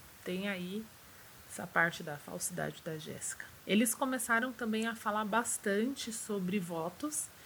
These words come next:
Então, mesmo eles se juntando na tribo, o pessoal da Carcará, eles não quiseram, assim, não é que eles não quiseram, eles ficaram bem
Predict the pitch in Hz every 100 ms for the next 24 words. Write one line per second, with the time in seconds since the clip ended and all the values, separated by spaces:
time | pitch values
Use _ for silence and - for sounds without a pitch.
0 | - - - - 202 202 220 220 220 226
1 | 285 349 349 269 233 - 214 214 220 220
2 | 202 190 185 170 - 180 233 330 330 -
3 | 220 - 226 - 214 226 202 269 254 -
4 | 208 185 185 302 330 247 220 226 220 226
5 | 330 330 254 226 311 339 240 - 220 269
6 | 330 330 269 262 247 262 196 185 175 196
7 | 208 - 220 226 226 320